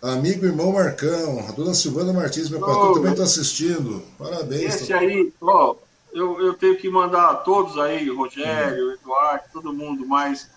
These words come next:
Speaker 2: Fábio Berti, cara. Ô, Ratinho,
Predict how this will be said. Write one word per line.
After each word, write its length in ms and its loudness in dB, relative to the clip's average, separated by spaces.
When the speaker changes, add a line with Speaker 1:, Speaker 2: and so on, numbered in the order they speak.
Speaker 2:
Fábio 340 4
Berti, 500 0
cara. 420 -2
Ô, 520 -4
Ratinho, 680 0